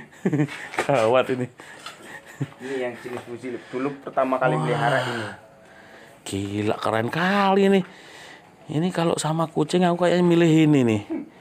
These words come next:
Speaker 1: Ini nggak
Speaker 2: Kalau
Speaker 1: kalah
Speaker 2: ini
Speaker 1: cantiknya sama kucing-kucing itu yang mahal-mahal itu.
Speaker 2: Jenis Inggris Angora, Mas.
Speaker 1: Oh, itu ya?
Speaker 2: Iya. Ini face-nya yang face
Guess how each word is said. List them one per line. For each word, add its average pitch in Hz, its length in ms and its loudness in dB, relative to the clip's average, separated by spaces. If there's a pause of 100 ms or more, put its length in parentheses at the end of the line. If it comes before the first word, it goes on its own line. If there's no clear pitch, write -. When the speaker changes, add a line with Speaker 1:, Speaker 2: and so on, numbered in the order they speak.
(520)
Speaker 1:
Ini 190 60 -4
nggak 180 180 2
Speaker 2:
Kalau 170 140 0
Speaker 1:
kalah 180 80 2
Speaker 2:
ini 180 80 0
Speaker 1:
cantiknya 214 360 4
sama 214 280 4
kucing-kucing 208 580 0
itu 208 160 2
yang 196 100 4
mahal-mahal 185 400 4
itu. 190 180 0 (720)
Speaker 2:
Jenis 139 340 -4
Inggris 131 360 -6
Angora, 131 440 -4
Mas. 107 220 -8 (220)
Speaker 1:
Oh, 135 140 2
itu 123 180 0
ya? 123 260 2 (180)
Speaker 2:
Iya. 107 220 -10 (800)
Ini 139 180 -6
face-nya 143 540 -4
yang 135 160 -6
face 135 320 -8